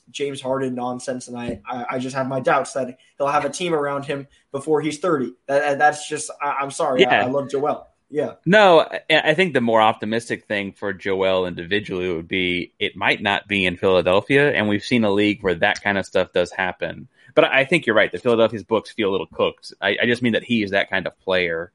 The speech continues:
Speaker 2: Um, no, I, I just, I guess if you're thinking Tatum can be one of the, you call tentpole players, like,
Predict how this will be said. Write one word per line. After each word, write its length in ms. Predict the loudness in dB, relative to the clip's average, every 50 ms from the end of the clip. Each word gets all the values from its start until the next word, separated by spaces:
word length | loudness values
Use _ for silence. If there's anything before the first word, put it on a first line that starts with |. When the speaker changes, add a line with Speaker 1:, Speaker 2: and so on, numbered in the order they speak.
| _ _ _ -20 -20 -20 -12 _ 0
Speaker 2:
Um, 580 | 4 6 6 8 8 6 6 4 0 -4 -8 _ _ _ _ _ _ _ _ _ _ _ _
no, 160 | 0 2 4
I, 240 | 4 4 2 0 -2 -4 -6 -10 -16 -10 -2 2
I 120 | 2 4
just, 360 | 6 4 4 2 0 -10 -12 -14 -14 -14 -16 -20 -20 -20 _ _ _ _ _ -12 -4 0
I 100 | 0 2
guess 300 | 4 4 2 2 0 -4
if 140 | -4 -2 0
you're 80 | 0 0
thinking 440 | 0 0 -2 -2 0 -2 -2 -2 -2
Tatum 360 | -2 0 0 2 2 0 -2
can 200 | -4 -8 -6 -4
be 120 | -2 -2
one 160 | -2 -2 -4
of 140 | -4 -6 -6
the, 80 | -8 -12
you 80 | -8
call 240 | -4 -2 -2 -2 -4
tentpole 500 | -6 -10 -10 -8 _ -2 0 0 0 0
players, 400 | _ -2 -2 -2 -2 -2 -6 -8
like, 80 | -6